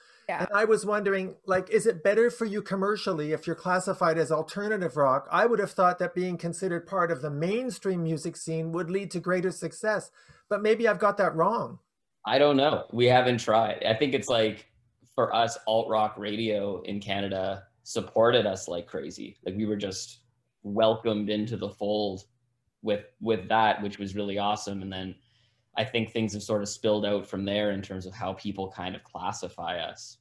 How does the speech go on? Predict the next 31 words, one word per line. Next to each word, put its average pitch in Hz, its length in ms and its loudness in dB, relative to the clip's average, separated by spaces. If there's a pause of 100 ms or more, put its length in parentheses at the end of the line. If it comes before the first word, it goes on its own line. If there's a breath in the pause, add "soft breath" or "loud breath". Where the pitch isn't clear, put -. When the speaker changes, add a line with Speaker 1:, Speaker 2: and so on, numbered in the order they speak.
(200)
Speaker 3:
But 90 280 -6 (200)
I 113 80 -2
think 113 160 0
it's 113 120 -6
our 110 260 4
job 101 440 0
to 110 60 -6
try 101 320 -4
to 92 220 -8 (720)
push 117 240 2
back 107 260 0
against 95 360 -4
those 123 180 -2
classifications 123 880 -2
as 123 140 -4
best 123 280 -2
we 123 120 -4
can 135 540 -4 (220)
and 107 360 -2 (160)
be 117 380 0
as, 117 600 0 (280)
you 117 80 0
know, 113 360 0 (500)
widely 104 640 0
available 104 720 0
to - 140 -8
everybody 110 680 0
and 92 120 -10
all 95 320 -2
fans 101 500 -6
as, 90 200 -12